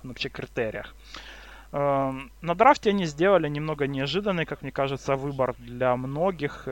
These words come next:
экспертов, в том числе, м, взяли Давиона Митчелла. М, зачем этот, э, еще один гард, э, Сакраменто, когда в команде есть уже Фокс и Халлибертон, что он, э,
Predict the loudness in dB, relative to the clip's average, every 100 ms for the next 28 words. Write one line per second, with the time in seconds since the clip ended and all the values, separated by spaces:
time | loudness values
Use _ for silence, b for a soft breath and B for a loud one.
0 | -8 -10 -12 -4 0 0 -2 -6 -6 -18
1 | -20 -20 -20 -20 -20 -20 -8 -6 -4 -6
2 | -8 -4 -2 0 -2 -4 -10 -14 -14 -8
3 | 0 0 2 0 -2 -8 -18 B B -6
4 | -4 -2 -2 -2 -4 -4 -4 0 2 0
5 | -4 -12 -12 -14 -20 -20 -20 -20 -20 -20
6 | B B B -4 -2 4 6 6 2 -6
7 | -4 -2 0 -2 -4 -8 -6 -6 -2 2
8 | 2 0 -6 4 8 10 8 2 -4 -2
9 | -2 -4 -8 -4 -2 0 0 4 4 4
10 | 2 0 0 -4 -2 -4 -2 0 0 0
11 | -4 -6 -6 -10 -8 -6 -6 -6 -4 -2
12 | -2 -2 2 2 2 -2 -4 -8 -10 -2
13 | 0 0 B B B -6 0 2 2 -2
14 | -4 -4 -8 -12